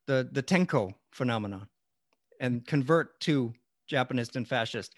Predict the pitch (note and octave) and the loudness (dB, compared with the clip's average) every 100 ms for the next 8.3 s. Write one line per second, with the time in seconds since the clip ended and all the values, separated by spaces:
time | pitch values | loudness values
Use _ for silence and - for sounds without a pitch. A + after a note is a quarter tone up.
0 | _ - C3+ D#3 D3+ D3+ C#3+ D3+ D3+ B2+ | _ -6 -2 0 0 -2 -2 -4 -4 -4
1 | G#3+ A#3+ - C3+ C3 D#3 - - D#3+ F3+ | -2 -2 -2 -6 -8 -12 -10 -4 0 0
2 | F3 F3+ F3+ - F#3 B3 A#3+ E3 D3 A#2+ | 2 0 0 0 0 0 -2 0 0 0
3 | A2+ - D3 D#3 G3+ F#3+ - D#3 D#3+ D#3+ | -2 -2 0 2 2 2 0 2 4 4
4 | D#3+ E3 F3+ B2+ G#2 - D3+ - F#3 - | 2 0 -2 -6 -12 -16 -18 -12 -12 -10
5 | - F3+ E3+ G3+ F3+ - - _ _ _ | -12 -10 -10 -10 -10 -12 -20 _ _ _
6 | _ C#3 D3 E3 - - D#3 D3 C#3+ B2 | _ 0 4 4 0 -6 -2 0 0 -4
7 | A#2 _ _ - B2+ D#3 D#3+ C#3+ C3+ B2+ | -8 _ _ -6 0 2 2 2 0 -2
8 | A#2 A#2 G#2 | -2 -2 -4